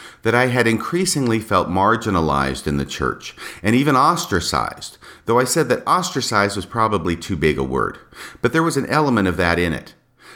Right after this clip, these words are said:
that the members were happy to see me in church because it made them feel better about themselves, but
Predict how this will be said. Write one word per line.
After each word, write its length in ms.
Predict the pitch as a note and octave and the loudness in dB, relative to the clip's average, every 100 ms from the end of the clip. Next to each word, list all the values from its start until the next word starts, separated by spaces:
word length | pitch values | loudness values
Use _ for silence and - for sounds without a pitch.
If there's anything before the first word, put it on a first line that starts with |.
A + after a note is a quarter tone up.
| - | -2
that 160 | A2+ G#2+ | -2 2
the 60 | |
members 360 | A#2+ E3+ F#3 E3+ | 2 4 2 0
were 120 | C3+ | -2
happy 400 | G2+ C3+ E3 D3 | -2 0 0 0
to 100 | G#2 | 0
see 320 | F#2+ - F3 | 0 -2 -2
me 160 | D#3+ G#2 | 0 2
in 140 | D#2 | 0
church 340 | D2 D2 D2 - | -2 -2 -2 -2
because 260 | G2+ A2 | -4 -2
it 80 | G#2 | -2
made 180 | C#3+ D#3 | 0 0
them 120 | C3 | -2
feel 220 | A#2+ C3 | 0 -2
better 360 | F2+ G2+ A#2+ G2+ | 0 2 2 4
about 300 | D#2+ E2 D#2 | 4 2 0
themselves, 560 | D2 C#2 - G2+ D#2+ E2 | -4 -6 0 2 2 0
but 260 | E2+ D2+ | -4 -4